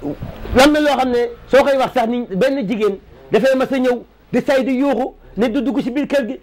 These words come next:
ñu ne ko li tax doo fi dugg mu ne kee may seen ne jëm ñemewu ma ko muy jëmmi maam Cheikh Ibrahima Fall ji nga xam ne boo ne jàkk sama biir kër gi moom ngay seen mu ne ñemewul jëmm joojee fii kër gi dañ ko aar fii du fi dugg mënu fee dugg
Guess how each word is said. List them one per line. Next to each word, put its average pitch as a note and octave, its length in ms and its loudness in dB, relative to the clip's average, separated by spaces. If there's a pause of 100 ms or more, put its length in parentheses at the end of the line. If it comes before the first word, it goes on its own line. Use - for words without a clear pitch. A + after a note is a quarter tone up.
(160)
ñu G#3 100 0
ne C4+ 80 0
ko C4 80 0
li C4 80 -4
tax C4 160 0
doo C4 160 0
fi C4 100 -6
dugg B3 160 -4 (280)
mu F#3 100 -2
ne C4+ 160 2
kee C#4+ 200 2
may C#4 160 0
seen C#4 260 0
ne C4+ 240 0 (180)
jëm B3+ 300 -2
ñemewu C#4 300 2
ma C#4 120 2
ko C4+ 200 0 (180)
muy G#3 180 0
jëmmi G3+ 240 0
maam E3+ 180 -4
Cheikh E3+ 120 -4
Ibrahima D3+ 260 -4
Fall D3 180 -6
ji D#3 80 -6
nga E3 100 -4
xam D#3 160 -6
ne C3 60 -6 (220)
boo B3+ 200 0
ne D#4 80 -6 (100)
jàkk - 240 -2
sama B3 140 0
biir G3 160 -4
kër F#3 140 -4
gi E3 60 -4
moom E3+ 160 -4
ngay D3 140 -4
seen B2+ 200 -8 (260)
mu G#3+ 120 2
ne C4 80 2
ñemewul C4+ 380 -2
jëmm C#4+ 240 -2
joojee C#4 380 0 (260)
fii C4 220 0
kër C#4+ 200 -2
gi C4 120 -2
dañ B3 160 -2
ko C4+ 80 -4
aar C#4 280 -2 (280)
fii C#4 160 2
du C4 100 0
fi B3 100 -2
dugg C4 220 -2
mënu C#4+ 180 -2
fee C#4 160 -4
dugg C4 220 -6